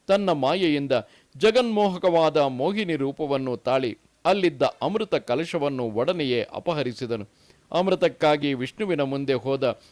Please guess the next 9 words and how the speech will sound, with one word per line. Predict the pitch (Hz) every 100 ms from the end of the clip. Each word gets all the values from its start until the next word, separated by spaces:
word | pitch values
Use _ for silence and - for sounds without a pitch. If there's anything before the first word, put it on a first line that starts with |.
| _
ಅಸುರರೆಲ್ಲರೂ | - 196 247 202 165 151 143 123
ಚೂರ್ಣೀಕೃತರಾದರು. | 110 - 180 196 139 123 127 127 123 120 113 104 _ _ _ _ _ _ _ _ 131 135
ದೇವತೆಗಳು | 175 160 160 147 139
ಅಕ್ಷಯನಾದ | 127 123 139 - 196 147 143 131
ಮಹಾವಿಷ್ಣುವನ್ನು | 120 107 160 185 - 208 175 135 127
ಶರಣು | 104 123 127 151
ಹೊಂದಿ | 117 120 117 - _ _ _
ಅಮೃತವನ್ನು | 170 214 208 156 135 117
ಪಡೆದರು. | 101 113 120 113